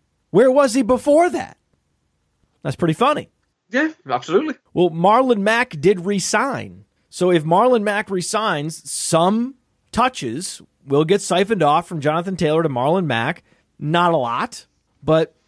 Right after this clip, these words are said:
Speaker 1: it does have an impact, right? It has an impact on Jonathan Taylor, but also Nyheim Hines. Do you think it could have more of an impact on Hines than it does Taylor?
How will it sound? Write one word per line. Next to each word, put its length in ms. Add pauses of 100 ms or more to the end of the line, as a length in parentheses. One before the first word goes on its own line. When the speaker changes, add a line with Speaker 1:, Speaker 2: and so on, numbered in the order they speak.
(240)
Speaker 1:
it 160
does 240
have 180
an 60
impact, 640 (300)
right? 180
It 20
has 160
an 80
impact 320
on 160
Jonathan 380
Taylor, 400 (400)
but 120
also 420
Nyheim 340
Hines. 340
Do 100
you 60
think 160
it 160
could 220
have 260
more 240
of 80
an 80
impact 420
on 200
Hines 800
than 120
it 100
does 220
Taylor? 540